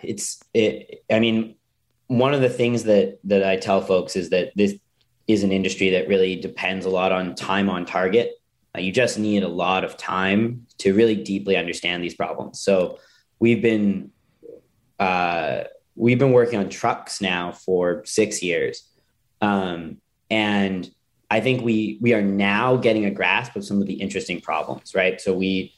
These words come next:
uh, we have this very unique technology called Vision Map Fusion. Uh, and it's something that's, um, totally proprietary to Embark. We have a, a patent pending for it. Um, and what this does is, uh,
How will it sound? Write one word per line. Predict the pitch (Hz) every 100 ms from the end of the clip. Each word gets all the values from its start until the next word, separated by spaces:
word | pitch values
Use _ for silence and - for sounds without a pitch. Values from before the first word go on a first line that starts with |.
| _ _ _ -
uh, | 90 85 85 - -
we | 117 113
have | 110
this | 113
very | 117 117
unique | 113 113
technology | 107 - 92 95 95 101
called | 95 92
Vision | 92 95
Map | 85 -
Fusion. | 95 90 113 123 131 - _ _ _ -
Uh, | 87 85 80 69 - -
and | 107 110
it's | 107
something | 127 123 120
that's, | 104 - - - _ -
um, | - - -
totally | 143 139 127
proprietary | - 110 101 98 98
to | 95
Embark. | 85 80 - -
We |
have | 90
a, | 87 82 -
a | 82
patent | 85 80 78 87
pending | 82 85 82
for | -
it. | - - _ _ _ -
Um, | 107 104 98 98 - _ _ _ _ _ _ -
and | 117 117
what | 120 123
this | 113
does | - 120 127 -
is, | 107 101 98 95 - _ _ _ _ _ _ -
uh, | 95 87 85